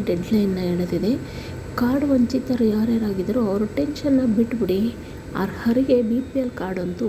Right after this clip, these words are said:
ವಾಪಸ್ ಕೊಟ್ಟೇ ಕೊಡ್ತೀವಿ ಅಂತ ಆಹಾರ ಇಲಾಖೆ ತಿಳಿಸಿದೆ. ರಾಜ್ಯ ಸರ್ಕಾರ ಸಮಾಧಾನಕರ ಸುದ್ದಿ ನೀಡಿದೆ.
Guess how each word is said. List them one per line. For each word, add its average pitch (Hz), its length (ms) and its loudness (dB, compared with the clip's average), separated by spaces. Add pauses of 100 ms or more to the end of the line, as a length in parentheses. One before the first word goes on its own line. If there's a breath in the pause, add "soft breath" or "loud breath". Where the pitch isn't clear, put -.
(280)
ವಾಪಸ್ 196 360 -4
ಕೊಟ್ಟೇ 214 280 0
ಕೊಡ್ತೀವಿ 185 420 -2
ಅಂತ 180 180 -2 (720 loud breath)
ಆಹಾರ 196 320 -2
ಇಲಾಖೆ 214 580 2 (320)
ತಿಳಿಸಿದೆ. 175 460 0 (1120)
ರಾಜ್ಯ 220 400 2
ಸರ್ಕಾರ 302 480 -2 (500)
ಸಮಾಧಾನಕರ 208 760 0
ಸುದ್ದಿ 226 360 2
ನೀಡಿದೆ. 196 380 2